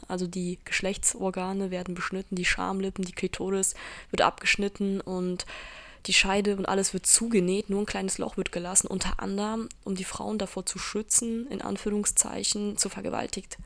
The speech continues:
oder vergewaltigt zu werden. Und ich habe das Buch Wüstenblume auch gelesen, diesen Sommer auch. Meine Tante hatte das dabei auf Mallorca und ich war auch sehr schockiert darüber, dass dann auch von der einen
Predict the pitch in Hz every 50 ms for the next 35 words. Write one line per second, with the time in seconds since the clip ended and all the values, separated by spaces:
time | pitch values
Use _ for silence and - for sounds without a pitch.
0 | - - - - 175 175 - 190 185 190 151 220 - 190 - - - - - -
1 | - 110 107 107 208 - - - - - - - - - - - 190 190 - 196
2 | - - - - 220 214 - 196 185 196 226 247 - - 233 208 214 214 220 220
3 | 208 - 214 - - - 208 202 202 208 208 208 - 214 208 208 202 - 190 185
4 | - 190 180 - - - 202 202 202 202 - - - 202 - 196 185 180 185 -
5 | - 190 190 190 - 190 - 190 - 196 190 - - 185 180 185 190 190 190 -
6 | - - 180 185 185 185 190 196 196 - - - 208 208 208 208 - - - 185
7 | 185 190 - - - - - - - - - - - - - 175 185 190 - 202
8 | 202 202 - - 190 - - 208 214 214 - 107 202 - 202 202 196 202 202 202
9 | 202 202 202 185 - - - - - 190 190 - - - - - 196 185 185 -
10 | - - 202 202 196 196